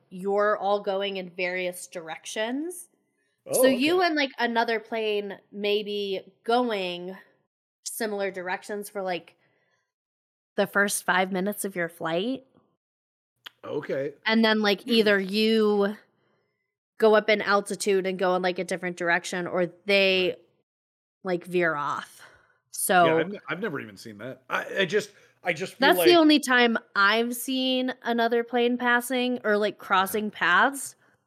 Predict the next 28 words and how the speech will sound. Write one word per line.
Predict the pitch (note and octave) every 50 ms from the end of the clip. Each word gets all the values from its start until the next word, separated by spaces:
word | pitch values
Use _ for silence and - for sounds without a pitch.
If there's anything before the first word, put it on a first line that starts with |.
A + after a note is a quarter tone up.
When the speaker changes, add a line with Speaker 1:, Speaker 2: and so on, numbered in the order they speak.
| _ _ _ _ _ _ _ _ _ _ _ -
Speaker 1:
because | B3+ A#3+ A#3 - - G3+ C4 C4 C4 B3+ B3 -
they | - A#3+ A3+
travel | A#3 - - G#3+ G3+ G3+ G3+ G3+ F#3+
in | - - G3+
a | G3
way | F#3+ F#3 F#3 F#3 F#3
where, | F3 F3+ F3+
like, | F3+ F3 E3+ -
they're | G3 G3
not | A3 C4 D#4+ A#3+ -
supposed | - A#3 - - A3 G#3 G#3 - -
to | F#3
see | - - G#3 F#3
each | E3 D3+ D#3 - -
other. | C3 - - A#2+ D#3 - - - - - _ _ _ _ _
Speaker 2:
Ri-, | - F3 A3 - -
ex-, | G#3 D#3+ A#2+ A#2+ -
exactly. | - D#3+ C#3 B2 C3 A2 B2+
Speaker 1:
They're | G#3+
not | A3+ A3+ A#3 A#3 -
supposed | - A#3 G#3+ G3 -
to | -
meet. | F3 E3+ D#3+ E3 - - - - _ _ _ _ _ _ _ _ _ _ _ _ _ _ _ _ _ _ _ _ _ _ _ _ _ _ _
Speaker 2:
Yeah, | D#3+ F#3 E3+ D3
I | E3 F3+
think | - G3+ A3 G#3+ G3
if | G#3 - G3+
I, | G3 F#3+ F#3 F3 D#3+